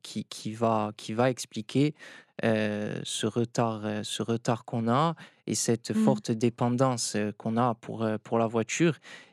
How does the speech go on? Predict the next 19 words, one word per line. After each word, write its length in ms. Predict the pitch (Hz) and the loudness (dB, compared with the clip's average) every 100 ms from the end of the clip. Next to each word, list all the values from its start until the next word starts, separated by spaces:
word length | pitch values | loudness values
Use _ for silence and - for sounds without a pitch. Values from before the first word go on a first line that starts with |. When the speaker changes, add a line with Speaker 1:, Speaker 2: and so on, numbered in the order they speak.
| - | -2
Speaker 1:
et 140 | 117 - _ _ | 0 -2 _ _
qui, 240 | - - - | -12 -10 -10
qui 160 | - 127 | -6 -6
fait 180 | - 131 | 0 2
de 140 | 123 | 4
nous 140 | 131 | 4
aussi 400 | 160 131 - - | 4 4 2 2
la, 400 | 135 113 104 101 - - | 4 4 2 -2 -4 -4
la 140 | - 117 | -2 -2
première 400 | - 127 127 123 | 0 2 2 2
région 480 | 123 113 113 120 | 0 0 2 0
de 80 | 110 | 0
France 340 | 113 - 151 - | -2 0 0 0
en 100 | 113 | 0
termes 200 | 131 123 | 2 0
de 80 | |
précarité 600 | 117 - 110 117 110 - 131 | -2 -6 -2 -2 -2 -2 0
et 40 | |
mobilité. 640 | 120 113 120 120 120 104 | 2 0 0 -2 -2 -4